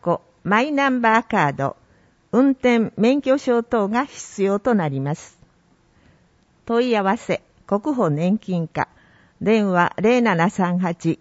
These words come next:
二三五五三零。ファックス零七三八二四二八九零です。年金相談会のお知らせ。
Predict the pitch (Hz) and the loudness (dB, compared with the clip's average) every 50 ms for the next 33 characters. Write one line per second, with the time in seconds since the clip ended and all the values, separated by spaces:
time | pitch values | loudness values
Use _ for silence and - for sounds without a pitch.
0 | _ _ - 185 220 233 240 247 - - 196 151 135 - - - - 190 214 233 | _ _ -2 0 2 2 2 0 0 0 0 0 -2 -4 -8 -6 -2 0 2 2
1 | 240 233 226 214 156 131 147 - - 190 170 175 180 165 151 151 131 101 95 - | 2 0 0 -2 0 0 -2 -2 -2 -2 -2 0 0 -2 -2 -2 -4 -6 -8 -10
2 | _ _ _ _ _ _ _ _ _ _ _ _ - 247 233 240 - _ - - | _ _ _ _ _ _ _ _ _ _ _ _ -2 -2 0 0 -2 _ -8 -8
3 | - - 165 143 - - _ _ _ - 170 220 254 254 247 233 214 190 165 160 | -6 -4 -4 -4 -4 -6 _ _ _ -6 -2 0 0 0 0 0 -2 -2 -2 -2
4 | 165 - - 175 170 170 185 165 170 165 - - 156 - - - _ _ - 196 | -2 -2 -2 -2 -2 -2 -2 -2 -4 -6 -6 -6 -6 -6 -6 -8 _ _ -2 0
5 | 226 240 233 233 220 208 175 151 143 - - - _ 175 185 220 254 269 285 262 | 0 2 2 2 0 0 0 -2 -2 -4 -8 -8 _ -2 0 2 2 2 0 -2
6 | 214 196 - 131 113 - _ - 202 202 214 208 196 170 139 101 - 117 170 - | -4 -4 -4 -6 -10 -10 _ -6 -4 -2 -2 0 0 0 -2 -2 -4 -6 -8 -8
7 | - - _ _ _ _ _ _ _ _ _ _ _ _ _ _ _ _ _ _ | -10 -18 _ _ _ _ _ _ _ _ _ _ _ _ _ _ _ _ _ _
8 | _ _ _ _ - - _ _ _ _ _ _ _ _ _ _ _ _ - 208 | _ _ _ _ -20 -20 _ _ _ _ _ _ _ _ _ _ _ _ 2 2
9 | 247 285 339 330 - 269 277 269 262 247 - 269 254 269 277 285 285 240 190 185 | 4 4 2 -2 -2 0 2 2 2 2 2 4 4 4 4 4 4 2 2 2
10 | - 143 135 135 127 123 135 135 143 160 - - 151 139 139 156 - - 131 - | 0 0 0 0 0 -2 -2 0 -2 -2 -2 -2 -4 -4 -4 -6 -6 -8 -10 -12
11 | - | -12